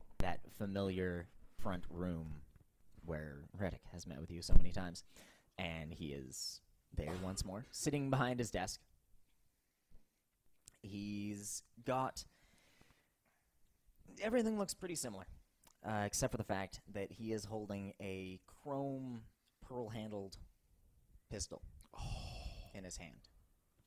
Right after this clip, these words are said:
Speaker 2: That's tight.
Speaker 1: Just sort of turning it over idly, spinning it occasionally. Barisi, uh, probably, maybe also with Planeswalker,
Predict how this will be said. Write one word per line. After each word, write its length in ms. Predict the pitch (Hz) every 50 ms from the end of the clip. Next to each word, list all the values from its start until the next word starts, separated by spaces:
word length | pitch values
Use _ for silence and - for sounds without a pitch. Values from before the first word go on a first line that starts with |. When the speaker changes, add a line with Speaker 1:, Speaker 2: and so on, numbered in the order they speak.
| _ _ - -
Speaker 2:
That's 140 | - - -
tight. 260 | - - - - - -
Speaker 1:
Just 180 | - - - -
sort 140 | - 107 104
of 100 | 101 -
turning 360 | - - 107 101 98 98 98
it 100 | 98 95
over 460 | 98 95 95 92 92 95 92 92 87 85 - - - - - _ _ _ _ -
idly, 520 | - 92 92 92 90 90 90 90 87 87 - - - - - - - - - - - - - - - - - - - - _ - _ _ _ _
spinning 420 | - - - - - 80 82 82 80
it 80 | 76
occasionally. 640 | 85 - - 82 78 76 - - 67 67 - - - - - - _ _ _ _ _ _ _ _ _ _ - - - - - - - - - - - - - - - - - - - _ _ - - 101 104
Barisi, 800 | - 95 92 92 90 85 - - - 95 90 90 87 85 82 50
uh, 220 | 50 50 - - - - _ _ _ _ _ - - - - - - -
probably, 500 | - 95 90 92 90 87 95 90 90 - - 87
maybe 280 | 98 98 101 101 101
also 360 | - 104 104 104 - - 107
with 240 | 107 107 107 104 _ -
Planeswalker, 640 | 117 117 127 139 - 147 151 156 - 175 175 165